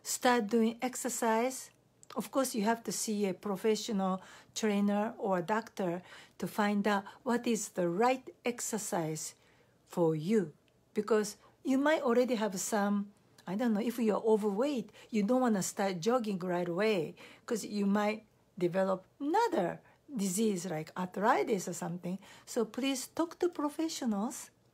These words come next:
and come down with your right exercise program and, and write down your good diet program that's healthy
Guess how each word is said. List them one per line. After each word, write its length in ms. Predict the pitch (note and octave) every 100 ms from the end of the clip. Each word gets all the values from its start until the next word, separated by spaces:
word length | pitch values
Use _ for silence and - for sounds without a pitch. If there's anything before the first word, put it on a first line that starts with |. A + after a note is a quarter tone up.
| _ - - -
and 260 | A3 G#3 G#3
come 260 | B3 A#3+ G#3
down 440 | A#3+ B3+ B3+ A#3+
with 240 | G3+ F#3+
your 240 | F#3+ F3+ F3
right 560 | F3+ G3+ G#3+ G#3+ - - - _ -
exercise 680 | A3 - A3+ - G3 F3+ -
program 840 | - D4 D4 A3+ F#3+ E3+ A3+ E4+ - - - - -
and, 360 | F#3+ F3+ F3 E3+ _ _ _ _ _ _ -
and 240 | G3 F#3
write 300 | G#3+ A3 F3+
down 400 | G3+ G3+ G3+ G3+ - - -
your 460 | F#3+ F3+ E3+ E3
good 600 | F3+ E3 G#3 G#3 G#3 G#3 - _ _ _ _ F3+
diet 480 | A#3 B3+ B3+ F#3 -
program 720 | - F#3+ F#3 F3+ E3+ D#3+ D#3+ F#3
that's 300 | F3+ F3 -
healthy 680 | - F#3+ F3+ - G#3+ B3